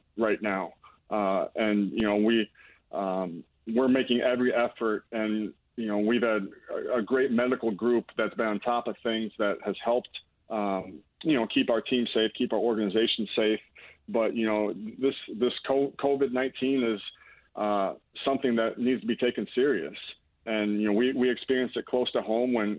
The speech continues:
Karl Anthony Towns, uh, tragically lost his mother, who was a wonderful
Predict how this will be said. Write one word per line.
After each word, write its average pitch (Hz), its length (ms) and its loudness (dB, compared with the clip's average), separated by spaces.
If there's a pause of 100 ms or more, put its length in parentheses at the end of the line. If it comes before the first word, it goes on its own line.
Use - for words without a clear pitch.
(160)
Karl 120 220 0
Anthony 117 220 -2
Towns, 113 440 0 (400)
uh, 101 260 2
tragically 110 400 0
lost 110 300 2
his 101 120 0
mother, 107 400 2
who 110 120 -2
was 101 100 2
a 104 60 2
wonderful 110 640 0